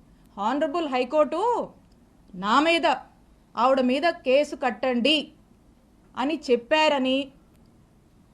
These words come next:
హానరబుల్ హైకోర్టు మీద నెట్టి ప్రజల్లోకి కోర్టే కేసు కట్టమని చెప్పిందని చెప్పి పంపించేటువంటి ఫ్రీలర్స్ ఇచ్చి ఒక ప్రయత్నం చేసి, అంతలోపే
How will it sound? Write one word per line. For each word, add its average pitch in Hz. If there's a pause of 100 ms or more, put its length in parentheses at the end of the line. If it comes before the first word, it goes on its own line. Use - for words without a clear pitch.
(160)
హానరబుల్ 302 (560)
హైకోర్టు 269
మీద 247 (720)
నెట్టి 247 (960)
ప్రజల్లోకి 294 (500)
కోర్టే 311
కేసు 339
కట్టమని 302
చెప్పిందని 285
చెప్పి 254
పంపించేటువంటి 294
ఫ్రీలర్స్ 302
ఇచ్చి 294
ఒక 302
ప్రయత్నం 262
చేసి, 254 (500)
అంతలోపే 349